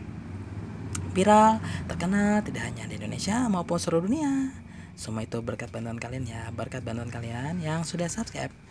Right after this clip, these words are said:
Buruan tonton videonya karena sudah terputus. Dan yang belum subscribe, buruan subscribe sekarang. Aku tunggu kebaikan kalian, aku tunggu kebaikan kalian. Oke, terima kasih. Guys,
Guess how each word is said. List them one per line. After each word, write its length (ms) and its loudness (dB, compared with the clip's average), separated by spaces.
Buruan 340 0
tonton 300 -4
videonya 500 0
karena 220 -6
sudah 240 -6
terputus. 340 -6
Dan 160 2
yang 160 6
belum 80 4
subscribe, 400 2
buruan 320 2
subscribe 400 -2
sekarang. 100 0
Aku 160 -6
tunggu 240 -2
kebaikan 400 -2
kalian, 560 0
aku 240 -8
tunggu 320 -4
kebaikan 400 -8
kalian. 240 -4
Oke, 640 -4
terima 320 -8
kasih. 1040 -4
Guys, 640 -2